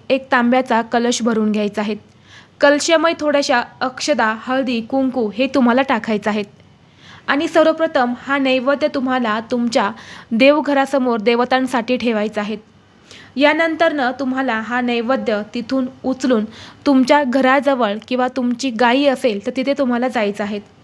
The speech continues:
तिथे गेल्यानंतरनं हे पाणी तुम्हाला गाईच्या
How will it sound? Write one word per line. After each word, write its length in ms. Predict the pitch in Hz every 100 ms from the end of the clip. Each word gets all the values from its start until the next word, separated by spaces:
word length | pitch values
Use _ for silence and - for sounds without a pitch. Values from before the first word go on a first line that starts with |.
| - - -
तिथे 260 | 302 330 330
गेल्यानंतरनं 840 | 294 277 285 294 277 285 262 247
हे 180 | 240 262
पाणी 400 | 269 254 247 233 214
तुम्हाला 360 | 226 240 240
गाईच्या 540 | 240 226 226 247 240